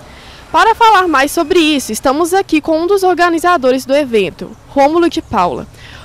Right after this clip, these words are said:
Rômulo, qual é a programação do evento?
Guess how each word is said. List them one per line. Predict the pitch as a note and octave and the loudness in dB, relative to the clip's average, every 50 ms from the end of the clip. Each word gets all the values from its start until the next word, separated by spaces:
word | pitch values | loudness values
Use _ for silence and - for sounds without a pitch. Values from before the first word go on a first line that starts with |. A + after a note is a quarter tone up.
| - - - | -20 -20 -10
Rômulo, | - D4+ F4+ F#4+ F4+ F4 F4+ F4 F4+ E4+ | 0 2 4 4 4 4 2 2 0 2
qual | - F#4+ F4+ G4 | 2 2 2 4
é | |
a | A4+ | 2
programação | - - A4 A4 G4 G#4 G4+ G#4 G#4 G#4+ - - C#4+ B3+ C4 | 2 2 2 2 2 2 2 2 2 0 0 0 -2 0 2
do | C4 C4 | 2 2
evento? | B3+ A#3+ G#3+ G3 F3 E3 E3 - - | 2 2 0 -4 -6 -6 -8 -12 -14